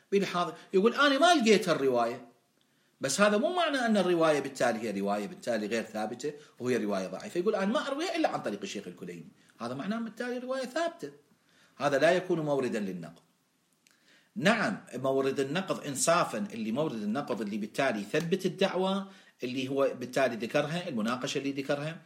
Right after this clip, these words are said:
المصنف عندما قال أن المحمديين الثلاثة لا يقطعون، اللي ذكر الشيخ الطوسي إنصافا صحيح تام. ما ذكره في مناقشة اللي هو ما ذكره،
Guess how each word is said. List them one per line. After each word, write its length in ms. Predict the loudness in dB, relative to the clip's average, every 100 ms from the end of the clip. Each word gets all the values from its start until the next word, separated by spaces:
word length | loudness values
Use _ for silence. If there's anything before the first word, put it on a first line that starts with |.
| -20 -20 -20 _
المصنف 540 | -6 -4 -2 -4 -4 -4
عندما 300 | -4 -2 -2
قال 300 | 0 0 0
أن 200 | -2 -4
المحمديين 600 | -4 -6 -4 -4 -4 -6
الثلاثة 500 | -6 -4 -2 -2 -4
لا 220 | -2 -2
يقطعون، 640 | -2 -4 -6 -2 -2 -2 -6 -18 _ -10
اللي 200 | -6 -4
ذكر 220 | -4 -4
الشيخ 300 | -4 -4 -6
الطوسي 420 | -8 -8 -8 -8 -8
إنصافا 420 | 0 0 0 -2
صحيح 340 | -4 -2 -4 -8 -18 _ _ _ 2
تام. 360 | 6 6 4 -8 -20 _ _ _ _ _ _ _ _
ما 200 | 2 2
ذكره 500 | 2 2 2 2 -2
في 180 | -4 -4
مناقشة 800 | -2 0 -2 -2 -2 -2 -4 -6
اللي 220 | -4 -4
هو 160 | -2 -2
ما 160 | -2
ذكره، 600 | -4 -2 0 0 -2 -6